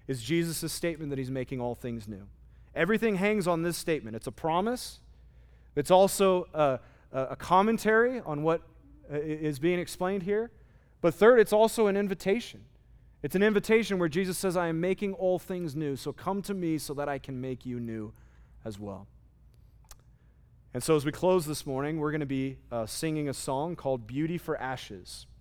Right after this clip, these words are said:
This song is about, uh, the old things, the ashes, kind of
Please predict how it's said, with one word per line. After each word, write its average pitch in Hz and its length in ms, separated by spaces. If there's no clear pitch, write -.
This 131 140
song 160 280
is 156 140
about, 147 420
uh, 110 240
the 139 160
old 175 340
things, 208 480
the 143 140
ashes, 202 800
kind 131 120
of 110 160